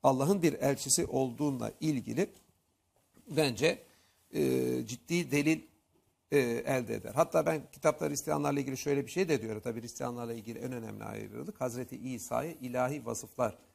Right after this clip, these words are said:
ilan etmesi. E, şöyle diyorum, vazgeçtim hani eski ayeti, çünkü eski ayeti de o kendi kitabı olarak kabul ettiği için eski ayetin de o kendi iddialarıyla uyuşmaması onlar için sorun.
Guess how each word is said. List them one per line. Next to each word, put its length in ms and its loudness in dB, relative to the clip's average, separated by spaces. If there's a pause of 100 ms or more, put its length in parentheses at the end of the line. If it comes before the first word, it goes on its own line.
(340)
ilan 360 -2
etmesi. 480 -6 (580)
E, 220 2
şöyle 340 2
diyorum, 260 0 (320)
vazgeçtim 760 4
hani 160 -2
eski 340 -2
ayeti, 380 0 (160)
çünkü 220 -16
eski 260 -4
ayeti 460 -2
de 200 -2
o 120 -6
kendi 260 -6
kitabı 260 -10
olarak 240 -4
kabul 220 -8
ettiği 200 -10
için 160 -12
eski 240 -2
ayetin 320 2
de 220 -8
o 80 -8
kendi 300 -6
iddialarıyla 520 -4
uyuşmaması 580 -12
onlar 200 -12
için 200 -18
sorun. 340 -10